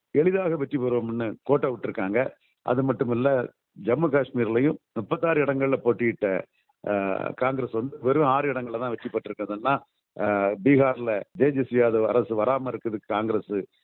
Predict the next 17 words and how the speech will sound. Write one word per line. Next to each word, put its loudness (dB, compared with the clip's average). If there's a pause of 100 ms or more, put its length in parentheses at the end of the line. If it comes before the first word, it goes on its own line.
(240)
ஆ, 0
எப்படி 2
காரணமோ 0
அதே 2
மாதிரி 0
இங்கேயும் -4
காரணமா -4
இருக்கும். -2
ஆனா, 0 (400)
ஆ, 2
என் 4
சி -4
பி, 0 (320)
ஷேக் 2
அப்துல்லா, 2
ஃபரூக் 0
அப்துல்லா, 2